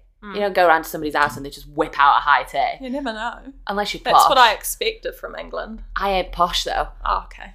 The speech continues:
Speaker 2: Maybe that's, yeah,
Speaker 1: Piece of
Speaker 2: that's
Speaker 1: cake, though.
Speaker 2: always.
Speaker 1: Yeah. <laughs>
Speaker 2: Always. Or a good, b-, like, if you go to somebody's house and they don't offer you a biscuit,
Speaker 1: Mm.
Speaker 2: like, the,
Speaker 1: Um,
Speaker 2: a
Speaker 1: you
Speaker 2: biscuit
Speaker 1: have not
Speaker 2: tin.
Speaker 1: offered me a biscuit today.
Speaker 2: I don't have a biscuit
Speaker 1: <laughs>
Speaker 2: tin.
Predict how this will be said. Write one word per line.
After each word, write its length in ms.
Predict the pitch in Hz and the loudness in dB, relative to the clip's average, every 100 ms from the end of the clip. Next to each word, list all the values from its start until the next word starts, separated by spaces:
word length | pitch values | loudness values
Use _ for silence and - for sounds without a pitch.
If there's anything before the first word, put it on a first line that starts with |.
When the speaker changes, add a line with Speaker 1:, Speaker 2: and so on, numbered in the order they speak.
| - | -8
Speaker 2:
Maybe 260 | 208 214 | -4 0
that's, 380 | 220 202 - - | 0 0 -4 -10
yeah, 120 | 190 170 | -4 -2
Speaker 1:
Piece 100 | 202 | -2
of 60 | |
Speaker 2:
that's 60 | 190 | 2
Speaker 1:
cake, 260 | 190 - - | 2 2 -4
though. 220 | 139 180 - _ _ _ _ - | -10 -10 -16 _ _ _ _ -8
Speaker 2:
always. 460 | - 165 156 139 143 | 2 4 4 2 2
Speaker 1:
Yeah. 160 | 165 - | 2 4
<laughs> 440 | - - - - | 2 0 -12 -2
Speaker 2:
Always. 360 | 208 202 190 175 | 4 6 8 8
Or 140 | 208 202 | 10 8
a 40 | |
good, 320 | 190 220 202 | 8 6 6
b-, 80 | - - | 0 2
like, 240 | 208 190 - - | 4 4 0 -4
if 200 | 208 214 | -4 -2
you 120 | 247 | -2
go 140 | 247 240 | 0 0
to 120 | 240 | -2
somebody's 340 | 240 226 214 214 | -4 -2 -2 2
house 240 | 208 202 | 2 2
and 80 | 175 | -2
they 60 | 156 | 0
don't 200 | 160 - | 0 0
offer 180 | - 180 | -4 -4
you 100 | 156 | -4
a 40 | |
biscuit, 600 | 160 - - - 240 320 - | -4 -10 -12 -6 -4 -4 -8
Speaker 1:
Mm. 200 | 196 202 175 _ _ _ - | -16 -16 -16 _ _ _ -2
Speaker 2:
like, 160 | 202 185 | 0 2
the, 100 | 370 | 0
Speaker 1:
Um, 240 | 403 392 | 0 -2
Speaker 2:
a 80 | - | -2
Speaker 1:
you 60 | 294 | 2
Speaker 2:
biscuit 220 | 359 440 | 4 4
Speaker 1:
have 80 | 359 | 4
not 80 | 302 | 4
Speaker 2:
tin. 60 | |
Speaker 1:
offered 260 | - 247 247 | 4 0 -4
me 120 | 240 | -4
a 40 | 202 | -4
biscuit 360 | 190 - 196 - | -8 -10 -12 -14
today. 320 | - - - | -14 -14 -10
Speaker 2:
I 80 | 277 | -8
don't 80 | 320 | 0
have 140 | 320 | 0
a 40 | 330 | 0
biscuit 420 | 359 349 - - | -4 -4 -8 -4
Speaker 1:
<laughs> 60 | - | 2
Speaker 2:
tin. 260 | 285 175 | 4 4